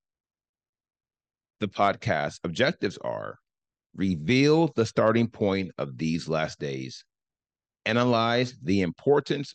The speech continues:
of the name of the Father, analyze the link between the restoration and the name of the Father, and reveal the three parts of the seal of Elohim.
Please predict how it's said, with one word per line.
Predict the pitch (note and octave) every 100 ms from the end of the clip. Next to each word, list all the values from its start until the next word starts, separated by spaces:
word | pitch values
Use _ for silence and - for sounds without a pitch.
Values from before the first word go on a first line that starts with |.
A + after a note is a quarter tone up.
| -
of | F2+
the | F2
name | E2+ G2 G#2 G2+
of | -
the | -
Father, | - F#2 F#2 F#2 F2+ - _ _ _ _ _ _ _ _ _ -
analyze | A2+ B2 A2+ A2 G#2+ A2+ A2 -
the | D#2+ F#2
link | F2 A2 C#3+ - - _ _ -
between | G2 - A2
the | F2+
restoration | F2 E2 F#2+ F#2 C3+ C3+ - C#2+ B1+ _ _ _ _ A2
and | A#2+ A#2
the | G2+
name | F#2 F#2 F#2+ F#2 -
of | D#2
the | C#2+
Father, | G2 G#2 G2+ G2+ G#2 - _ _ _ _ _ _
and | A2 A2
reveal | E2+ E2+ E2 F#2 D3 D#3+ D#3+
the | C#3 F2+ -
three | A2 C3
parts | B2+ C#3+ G2+ - - - -
of | F2+
the | D2+
seal | - - E3 F2 A1+ A1+
of | - D2 -
Elohim. | G1+ G#1+ C#2 D#2 A1+